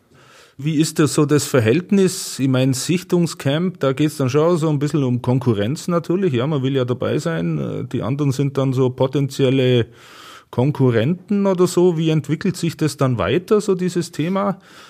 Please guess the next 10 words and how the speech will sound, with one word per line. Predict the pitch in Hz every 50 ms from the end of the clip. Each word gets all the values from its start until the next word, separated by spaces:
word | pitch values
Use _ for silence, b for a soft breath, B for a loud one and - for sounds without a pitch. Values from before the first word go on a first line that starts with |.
| B B B B _
äh, | 226 226 - 127
Konkurrenz | 123 - 147 147 147 - 143 139 127 123 131 170 214 220 - - - -
oder | - 131 139 151 160 160 175 165 165 160 160 156 131 127 B B B B B _ _ _
Seilschaft | _ - - - - 98 117 131 143 151 147 - - - 110 104 107 - - - - -
sozusagen, | - - - 113 113 - - 117 104 - 110 98 101 104 107 110 110
ja, | 107 110 123 143
wo | 143 131 127
dann | 123 127 123 120
alle | 80 104 117 127 135 131 123 117
aufeinander | 104 101 104 - 120 113 107 107 117 135 127 135 131 123 123 120 117 117 110 98